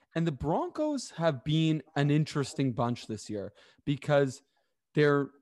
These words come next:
not really in the thick of things. They don't really have a shot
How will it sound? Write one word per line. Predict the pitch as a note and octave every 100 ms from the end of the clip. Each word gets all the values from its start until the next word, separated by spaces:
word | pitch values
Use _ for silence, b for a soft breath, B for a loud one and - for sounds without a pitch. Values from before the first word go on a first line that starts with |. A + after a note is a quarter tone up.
| _
not | F#3+ B3 F#3+
really | D3+ C3 D#3 E3+ D#3+ D#3+
in | D3+ D3+ C#3+ C#3 C3+
the | C3
thick | - C#3 -
of | B2+
things. | - B2 A#2
They | C#3
don't | D#3 C#3+
really | D3
have | D3 C3
a |
shot | - - B2 A#2 A2+